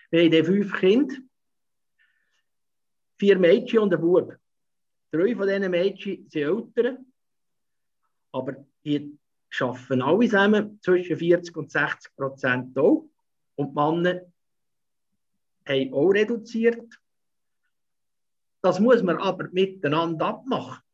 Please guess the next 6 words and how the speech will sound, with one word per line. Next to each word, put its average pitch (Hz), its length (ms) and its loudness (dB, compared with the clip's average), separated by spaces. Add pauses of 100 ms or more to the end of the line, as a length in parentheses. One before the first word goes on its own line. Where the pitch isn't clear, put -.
(840)
Und 160 220 -4
nicht 202 220 0
vom 214 240 0
Staat 202 680 0 (220)
sich 202 280 2
vorschreiben, 196 1000 0